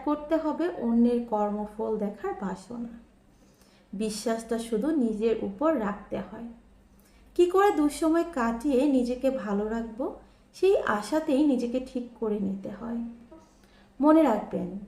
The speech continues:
আপনি চেষ্টা করলে আল্লাহ আপনার জন্য চেষ্টা করবেন। নিজের কর্ম ভালো থাকলে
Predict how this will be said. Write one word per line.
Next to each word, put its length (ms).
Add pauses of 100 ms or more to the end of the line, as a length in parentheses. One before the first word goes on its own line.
(140)
আপনি 280
চেষ্টা 340
করলে 400
আল্লাহ 380
আপনার 400
জন্য 300
চেষ্টা 360
করবেন। 380 (800)
নিজের 320
কর্ম 360
ভালো 400
থাকলে 400